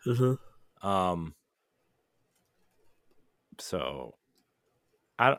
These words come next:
Speaker 2: I wish there were more, uh, I wish there were, were, I don't wish there were more amiibo. I wish the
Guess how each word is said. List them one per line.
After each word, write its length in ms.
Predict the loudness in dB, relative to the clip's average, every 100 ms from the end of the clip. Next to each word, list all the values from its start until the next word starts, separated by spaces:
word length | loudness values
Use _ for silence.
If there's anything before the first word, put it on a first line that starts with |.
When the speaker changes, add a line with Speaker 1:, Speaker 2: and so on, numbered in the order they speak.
| 2
Speaker 2:
I 180 | 4
wish 360 | 4 4 4 4
there 180 | 6 6
were 160 | 6
more, 440 | 4 0 2 2 2
uh, 120 | -2 -6 -4
I 100 | 0
wish 240 | 2 2
there 140 | 2 4
were, 360 | 4 2 0 -6
were, 480 | -4 -2 0 -2 -8 -18 _ _ _ _ _ _ _ _ _ -20 -20 -20 _ _ 8
I 100 | 12
don't 240 | 12 8
wish 220 | 6 6
there 140 | 6 6
were 120 | 6
more 340 | 4 6 6
amiibo. 400 | 6 2 6 6 6
I 100 | 4
wish 240 | 4 0
the 200 | -8 -12